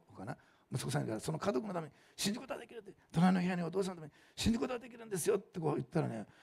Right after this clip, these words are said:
寝てたのにね、ガバッと起き上がってね、「そう、信じることはできる」って言って、私の目を見てね、私の手を握りしめたの、本当に。そしてその後ね、椅子にこう、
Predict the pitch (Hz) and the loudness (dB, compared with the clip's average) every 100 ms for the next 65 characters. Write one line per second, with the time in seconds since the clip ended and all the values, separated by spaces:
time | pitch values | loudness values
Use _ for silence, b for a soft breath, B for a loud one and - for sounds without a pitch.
0 | b 160 165 160 120 107 104 - - - | b 6 8 6 2 -6 -14 -18 -2 4
1 | 127 226 - 147 139 147 - 113 110 - | 12 12 12 6 6 4 2 -6 -8 -14
2 | - - - 254 240 220 - 180 311 277 | -20 -6 4 8 10 8 12 12 12 12
3 | 247 214 214 220 269 254 190 147 151 165 | 8 8 6 6 4 4 0 6 8 8
4 | 180 196 214 180 135 127 - b b b | 6 6 6 6 4 -2 -4 b b b
5 | - 151 175 220 214 170 135 185 262 208 | 6 10 12 10 10 8 12 12 12 12
6 | 214 117 - 170 180 165 151 - _ _ | 8 6 4 6 6 6 4 -2 _ _
7 | _ _ _ _ _ _ _ _ _ 180 | _ _ _ _ _ _ _ _ _ 8
8 | 185 208 202 220 185 160 139 165 214 202 | 10 8 8 8 6 6 8 8 8 4
9 | 170 160 | 2 0